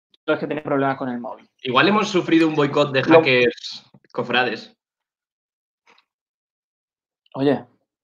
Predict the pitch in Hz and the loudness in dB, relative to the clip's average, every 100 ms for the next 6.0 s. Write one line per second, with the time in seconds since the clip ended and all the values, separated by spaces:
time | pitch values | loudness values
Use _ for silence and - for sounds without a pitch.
0 | _ _ _ _ _ _ _ - - - | _ _ _ _ _ _ _ -20 -6 -4
1 | 254 131 208 247 175 165 156 160 180 170 | -2 -2 -2 -2 0 2 6 8 8 6
2 | - - - _ _ _ _ _ _ _ | 4 -2 -16 _ _ _ _ _ _ _
3 | _ _ _ - 185 - - - - - | _ _ _ -10 -6 -6 -8 -12 -6 0
4 | 160 202 233 294 277 - _ - 196 - | 2 4 2 -2 -6 -16 _ -4 -2 2
5 | 185 190 180 185 165 175 - - - | 4 4 4 0 2 2 2 -6 -12